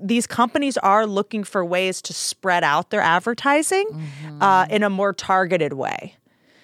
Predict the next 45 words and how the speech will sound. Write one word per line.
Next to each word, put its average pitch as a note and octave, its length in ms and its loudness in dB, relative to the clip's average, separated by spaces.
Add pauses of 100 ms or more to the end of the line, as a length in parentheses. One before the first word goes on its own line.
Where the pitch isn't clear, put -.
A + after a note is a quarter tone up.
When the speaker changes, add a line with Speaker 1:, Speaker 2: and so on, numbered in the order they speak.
Speaker 1:
So D#3+ 220 2
if F#3+ 80 0
Speaker 2:
Yeah. B3+ 40 0
Speaker 1:
you C4+ 80 0
have C4+ 60 0
a A3 40 0
very G#3+ 180 2
specific - 720 -2
group G#3+ 320 -2
of F3 200 -12
people, F#3+ 480 2
and E3+ 80 0
if D#3+ 120 -8
you've G3 140 -4
made F#3+ 140 -4
a F3+ 80 -4
specific - 680 -6
enough E3+ 300 -2
brand, G#3+ 340 2
whether D#3+ 240 -4
it's D#3 220 -10
you D#3 160 -8 (920)
bake F#3+ 240 -2
cookies A#3+ 380 -2
or F3 40 -4
you D#3+ 160 -6
make F3 280 -4
a, A3 260 0 (380)
jewelry C4+ 500 0
or E3+ 80 2
whatever A3 320 2
you F3+ 160 -2
do, E3 640 2 (340)
you G3 120 -4
know, D#3 420 -2 (140)
it's F3+ 220 -4
going F#3+ 180 0
to F3 80 -4
make F3 180 -4
it D#3 100 -8
easier D#3+ 840 -6
for - 200 -6
advertisers D3+ 880 -2
to D#3 140 -4
go, C3+ 220 -2